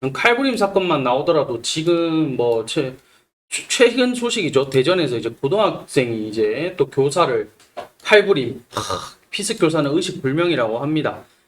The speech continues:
이것뿐만 아니라 최근에 이제 서현역이었죠. 아, 칼부림 사건, 신림동 칼부림 사건도 있었지만은 역시나 또 서현역 칼부림 사건, 거기에다가 지금 추가로 뭐 잠실에서 이런 살인 예고 글도 올라오고 있는 상황이고,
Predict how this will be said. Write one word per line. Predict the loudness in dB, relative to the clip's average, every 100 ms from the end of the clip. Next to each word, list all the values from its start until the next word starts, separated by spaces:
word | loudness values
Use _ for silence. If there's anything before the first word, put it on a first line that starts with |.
| _
이것뿐만 | 2 2 2 4 4
아니라 | 6 6 6 6
최근에 | 2 2 2 2
이제 | 2 2
서현역이었죠. | 4 4 2 -2 -2 -4 -2 -4 -4
아, | -6 -4 -4 -2
칼부림 | -2 0 0 -2
사건, | -4 -2 0 0 -2 -4 -12 -18 -10
신림동 | -6 0 2 2 2 2
칼부림 | 2 2 2 0
사건도 | -2 0 2 2
있었지만은 | 0 0 0 0 0 -2 -4 -8 -10 -10 -10 -4 -2
역시나 | 0 -2 0
또 | 0 0
서현역 | 2 2 4 2 -4 -10 0
칼부림 | 2 2 0
사건, | -4 2 2 4
거기에다가 | 4 4 4 4 2 0
지금 | -4 -6
추가로 | 2 6 8 6 2 -2 -8 _ _ _
뭐 | 4 4 2
잠실에서 | 0 0 0 0 0 0 0 -4 -6 _ 0
이런 | 2 2
살인 | 2 2 4 0
예고 | 0 0 -2 -2
글도 | -2 0 2 2
올라오고 | 2 2 0 -2
있는 | -4 -4 -4
상황이고, | -2 -2 -2 -2 0 0 -2